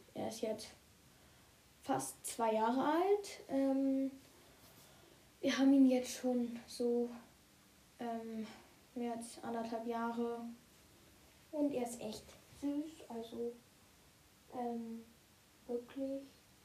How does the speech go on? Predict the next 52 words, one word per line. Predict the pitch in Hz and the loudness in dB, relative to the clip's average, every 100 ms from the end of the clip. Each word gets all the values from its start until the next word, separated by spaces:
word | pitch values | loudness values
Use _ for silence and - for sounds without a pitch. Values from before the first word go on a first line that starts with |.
| - | -10
Er | 240 240 | -2 -2
ist, | 240 - | -2 -6
äh, | 220 208 - - - - | -4 -4 -6 -14 -20 -8
jetzt | 262 233 240 | -4 -4 -4
nicht | 220 | -4
so | - 233 | -4 -2
eine | 240 | -2
krasse | 240 240 240 240 | -2 -6 -6 -8
Schmusekatze, | - 247 240 240 233 - - - 226 | -8 -8 -4 -4 -4 -6 -8 -8 -4
aber | 220 220 - 214 | -4 -4 -6 -6
er | 220 220 | -4 -4
lässt | 220 - | -4 -6
sich | - | -8
halt | 226 220 - | -8 -10 -10
auch | - 226 - - - - - | -4 -2 -2 -8 -20 -20 -16
gerne | - 240 247 | -8 -6 -6
streicheln | - 254 233 247 285 285 254 | -8 -4 -2 -2 -2 -2 -2
und | 220 208 | -2 -4
dann | 208 - - - - - - | -6 -10 -20 -20 -20 -20 -14
schnurrt | - 262 269 269 | 2 6 6 4
er | 262 - | 2 2
auch. | 262 277 277 - | 2 0 -4 -4
Ähm, | 226 220 220 220 - - - - - - | -2 0 -2 -4 -8 -18 -20 -20 -8 -4
das | 269 | -2
Ding | 302 | 0
ist | 370 370 | 0 0
halt | 330 | 0
nur, | 294 294 285 - | 2 2 2 -2
man | 233 233 | -4 -4
streichelt | - 262 269 269 269 | 0 0 0 -2 0
ihn | 254 | 0
gefühlt | 240 240 247 240 | 0 0 -2 -2
eine | 240 | -2
halbe | 233 226 220 | -4 -4 -4
Stunde, | - 254 269 277 | 0 4 4 4
findet | 254 233 233 | 2 -2 -2
er | - | -4
toll | - 240 262 285 - - - | -2 0 2 0 -8 -20 -8
und | 240 | 0
irgendwann | 262 254 240 233 | 2 2 0 -2
findet | 233 233 - | -4 -4 -4
er | 226 | -4
es | 226 | -4
dann | 226 | -4
nicht | 254 | -2
mehr | 285 | 0
toll | 269 269 254 | 2 2 2
und | 233 | 0
dann | 226 | 0
beißt | 226 226 | -2 -2
er | 233 | -4
dir | 226 226 220 | -2 0 -2